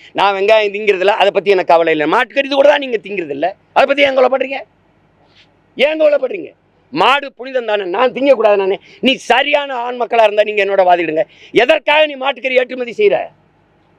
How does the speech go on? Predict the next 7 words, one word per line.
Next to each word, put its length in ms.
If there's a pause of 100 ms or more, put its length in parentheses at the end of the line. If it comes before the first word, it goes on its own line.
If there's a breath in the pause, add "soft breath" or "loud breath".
(580)
உலகத்திலே 800
அதிகமா 540
மாட்டுக்கறி 300
ஏற்றுமதி 420
செய்யற 280
நாடு 320
இந்தியா. 480